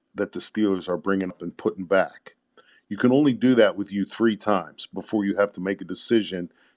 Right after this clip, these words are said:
to either put you on the active roster or cut you.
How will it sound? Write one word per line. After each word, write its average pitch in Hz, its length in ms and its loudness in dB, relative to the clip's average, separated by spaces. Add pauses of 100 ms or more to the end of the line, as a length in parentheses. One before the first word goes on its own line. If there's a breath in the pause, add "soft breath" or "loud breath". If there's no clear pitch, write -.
to - 80 -10
either 95 260 -2
put - 320 -2
you 120 180 4
on 104 140 2
the 104 180 -4
active 101 400 0
roster 95 600 0 (280)
or 113 300 6
cut - 340 -6
you. - 140 -20